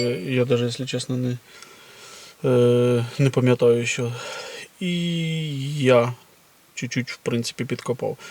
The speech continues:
Кстати, з новим приладом. І по тим містам ход-, ходили, що й я вже там, я не знаю, раз сім був. І думали, що вже повибивали. Ну,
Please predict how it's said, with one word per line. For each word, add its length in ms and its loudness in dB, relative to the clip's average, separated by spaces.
Кстати, 340 -2
з 60 -4
новим 280 2
приладом. 580 4
І 520 0
по 120 0
тим 240 2
містам 440 2
ход-, 320 -2
ходили, 440 2
що 240 -2
й 160 -2
я 120 6
вже 160 4
там, 240 0
я 120 4
не 60 2
знаю, 380 4
раз 160 6
сім 300 2
був. 420 0
І 360 0
думали, 460 2
що 140 -2
вже 100 0
повибивали. 680 4
Ну, 200 -6